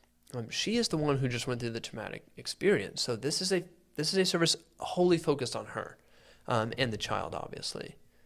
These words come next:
But, um, again, you know,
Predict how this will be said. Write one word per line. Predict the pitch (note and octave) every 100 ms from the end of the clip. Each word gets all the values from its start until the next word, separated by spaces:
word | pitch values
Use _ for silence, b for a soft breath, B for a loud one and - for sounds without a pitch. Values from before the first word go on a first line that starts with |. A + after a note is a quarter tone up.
| _ _
But, | D3 A#2 B B B B
um, | B2+ B2 A#2 G#2+ - _ _ _ _ _ _
again, | C3+ C3+ C#3+ G2+ - - _ -
you | B2
know, | G2+